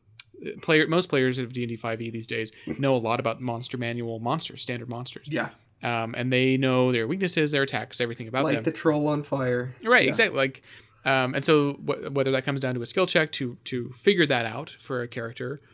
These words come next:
Speaker 1: um, or you allow them to know that by just spending some amount of, of a resource, like, spend a spell slot, and now you will know how to kill this thing that you already know.
Speaker 2: Ah, or, like, a level of exhaustion,
Speaker 1: Yeah.
Speaker 2: or, yeah.
Speaker 1: That way it's just a
Speaker 2: Absolutely.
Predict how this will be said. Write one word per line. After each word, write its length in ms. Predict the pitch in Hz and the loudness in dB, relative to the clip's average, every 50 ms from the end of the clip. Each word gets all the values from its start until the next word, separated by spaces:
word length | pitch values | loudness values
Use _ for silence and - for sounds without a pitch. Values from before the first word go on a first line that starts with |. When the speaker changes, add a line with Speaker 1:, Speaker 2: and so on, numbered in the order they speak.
| _ _ _ _ _ _ - | _ _ _ _ _ _ -8
Speaker 1:
um, 300 | 123 123 120 117 120 - _ - | -6 -6 -6 -6 -8 -10 _ 0
or 460 | - 190 208 190 147 139 151 180 175 - | 4 6 6 8 8 6 4 2 0 -6
you 300 | 151 139 139 135 135 131 | -8 -2 0 2 2 2
allow 240 | 127 127 123 127 131 | 4 4 4 4 4
them 240 | 131 131 127 131 127 | 2 0 -2 -2 -2
to 440 | - - - 135 127 120 117 117 117 | -4 -6 -4 -4 -4 -4 -4 -4 -4
know 200 | 117 135 156 185 | -2 0 0 2
that 240 | 170 135 117 123 120 | 2 2 2 2 0
by 120 | - 120 123 | -2 -2 -2
just 280 | 127 127 - - - - | -2 -2 -2 -2 -2 -2
spending 420 | - - 127 123 131 131 127 131 | -2 -2 -2 0 0 0 0 0
some 260 | 131 - - 135 123 | -2 -4 -4 -4 -4
amount 280 | 127 120 117 120 120 120 | -4 -4 -4 -4 -4 -4
of, 220 | 117 110 - - - | -6 -8 -10 -14 -10
of 140 | - 127 117 | -10 -8 -6
a 80 | 117 110 | -6 -4
resource, 680 | 117 131 147 143 - - - - - 143 - - - - _ - - | -4 -2 -2 -2 -4 -4 -6 -6 -8 -6 -6 -6 -8 -10 _ -14 -8
like, 100 | - - - | -8 -6 -4
spend 200 | - - 220 214 | -2 -2 0 0
a 40 | |
spell 200 | 208 - 240 262 | 0 2 2 2
slot, 260 | 254 - 160 117 107 120 | 2 2 0 0 0 0
and 140 | 123 127 | 0 0
now 140 | 135 143 156 | 2 0 0
you 160 | 165 160 165 160 | 0 0 -2 -2
will 80 | 160 | -2
know 340 | 151 139 147 175 180 151 131 127 | -2 -2 0 0 2 2 0 0
how 260 | 127 135 127 127 131 | 0 0 0 0 0
to 160 | - - 131 | -2 -6 -8
kill 260 | 123 - - 127 127 123 | -8 -8 -6 -6 -6 -4
this 200 | 123 117 - - | -4 -6 -6 -4
thing 340 | - 180 170 131 123 123 127 - - - - - - _ _ _ _ _ _ - | -2 0 0 0 -2 -4 -8 -14 -20 -20 -20 -20 -20 _ _ _ _ _ _ -2
that 140 | - 127 131 | 2 4 4
you 120 | 135 135 | 6 6
already 240 | 127 123 123 120 113 | 6 4 4 0 -2
know. 200 | 110 101 101 - - | -4 -6 -8 -6 -6
Speaker 2:
Ah, 520 | - 139 156 165 165 170 175 180 185 190 - | -4 -2 -2 -2 0 2 2 4 4 4 4
or, 120 | 190 190 190 | 4 4 6
like, 180 | 175 170 156 156 | 6 6 6 6
a 40 | 165 | 4
level 300 | 165 151 147 147 156 151 | 4 4 2 2 0 -2
of 80 | 147 | -2
exhaustion, 800 | 139 - - 143 127 135 135 131 - - - 139 127 127 127 - | -2 -4 0 0 2 2 2 0 -4 -8 -6 -4 -4 -2 0 2
Speaker 1:
Yeah. 220 | - 392 359 117 127 | 2 4 4 4 2
Speaker 2:
or, 580 | 127 127 123 120 117 120 120 123 123 117 - - | 0 -2 0 0 0 -2 -2 -6 -8 -8 -8 -8
yeah. 400 | 170 214 220 180 120 110 110 123 - - _ _ _ | -4 0 2 2 2 0 -4 -8 -14 -20 _ _ _
Speaker 1:
That 160 | - 160 170 | -2 2 4
way 160 | 175 170 170 170 | 6 6 6 6
it's 100 | 165 165 | 4 2
just 140 | 175 135 | 0 2
a 80 | 160 151 | 2 2
Speaker 2:
Absolutely. 60 | 147 | 2